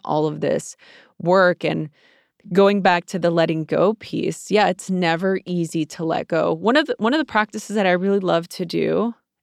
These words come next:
Emily, and, and I hope that you do this practice because it's one that I've found really helpful. I've,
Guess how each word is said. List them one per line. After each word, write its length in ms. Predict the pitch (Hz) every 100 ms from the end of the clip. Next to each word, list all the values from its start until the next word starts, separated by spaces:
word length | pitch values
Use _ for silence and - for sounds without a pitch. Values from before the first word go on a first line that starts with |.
| -
Emily, 500 | 196 196 208 220 226
and, 240 | 185 170 -
and 160 | 175
I 40 | 160
hope 340 | 165 185 170
that 260 | - 165 - _ - _ _ _
you 160 | - 185
do 200 | 170 175
this 160 | 165 -
practice 600 | - 151 - 185 190 -
because 280 | 170 170
it's 200 | 160 160
one 160 | 170 160
that 80 | 160
I've 220 | 156 165
found 320 | - 160 156
really 160 | 160 165
helpful. 500 | 156 180 - 214 202
I've, 220 | 175 165